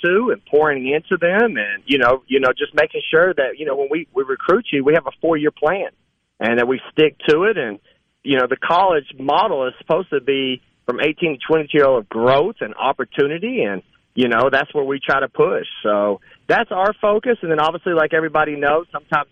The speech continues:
kids just see something else or need, you know, know that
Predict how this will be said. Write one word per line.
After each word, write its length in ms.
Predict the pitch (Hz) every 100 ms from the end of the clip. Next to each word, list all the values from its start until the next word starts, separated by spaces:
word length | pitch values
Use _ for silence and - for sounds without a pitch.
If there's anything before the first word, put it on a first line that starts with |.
| -
kids 280 | 151 170 -
just 160 | 143 -
see 140 | 147 143
something 300 | 151 147 139
else 280 | 131 147 220 -
or 200 | 101 98 _
need, 280 | 110 135 139 -
you 100 | 143
know, 160 | 131 131 117 - 131
know 240 | 147 170
that 220 | 160 139